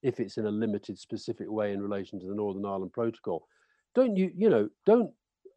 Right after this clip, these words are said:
underestimate the extent to which the w-, our government doing that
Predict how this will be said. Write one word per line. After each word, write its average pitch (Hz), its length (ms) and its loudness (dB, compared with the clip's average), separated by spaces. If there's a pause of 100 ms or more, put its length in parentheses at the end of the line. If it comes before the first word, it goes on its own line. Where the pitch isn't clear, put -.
(280)
underestimate 139 600 2
the 107 60 -6
extent 135 320 -2
to 117 80 -4
which 92 220 -6 (160)
the 113 120 -2
w-, 123 280 2
our 175 280 6
government 131 520 0
doing 120 340 0
that 95 260 -4